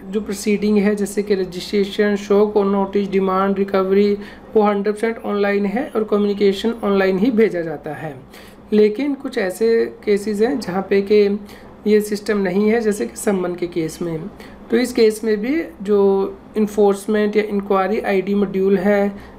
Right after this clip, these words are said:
वो बीओ वेब सिस्टम से आईडी जनरेट करेगा। यदि किसी अनफोर्सिन सर्कमस्टेंस की वजह से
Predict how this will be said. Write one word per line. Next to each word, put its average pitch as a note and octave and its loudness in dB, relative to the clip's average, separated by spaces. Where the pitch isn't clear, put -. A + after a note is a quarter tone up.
वो A#3 4
बीओ G#3 4
वेब G3+ 2
सिस्टम G#3 0
से G#3+ 2
आईडी F#3+ -2
जनरेट F#3 0
करेगा। A3 2
यदि G#3+ 2
किसी A#3+ -6
अनफोर्सिन A3+ 0
सर्कमस्टेंस G3+ -2
की A3 -4
वजह G#3 2
से B3+ -2